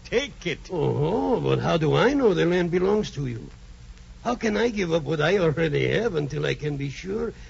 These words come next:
Speaker 2: that I will receive the true title to the tract?
Speaker 1: You do not know it is my land?
Speaker 2: Oh, see.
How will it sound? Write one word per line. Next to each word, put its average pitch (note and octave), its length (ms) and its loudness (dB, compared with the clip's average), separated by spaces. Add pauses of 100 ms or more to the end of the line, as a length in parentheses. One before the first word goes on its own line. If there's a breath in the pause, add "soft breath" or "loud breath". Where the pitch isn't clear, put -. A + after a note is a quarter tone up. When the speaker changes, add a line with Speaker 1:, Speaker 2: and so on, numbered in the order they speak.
Speaker 2:
that F#3 160 0
I F3 140 4
will D#3+ 120 -2
receive E3 560 -4
the D3+ 120 -6
true G3+ 520 -2
title D#3 440 -2
to B3 180 -6
the C4 140 -8
tract? B3+ 500 -12 (180)
Speaker 1:
You C#3 240 -4
do A#2+ 220 -4
not A2 260 -6
know A2+ 360 -6
it C#3 200 -8
is A#2+ 160 -4
my A#2 200 -4
land? C#3 420 -6
Speaker 2:
Oh, D3 180 4
see. C#3 640 -2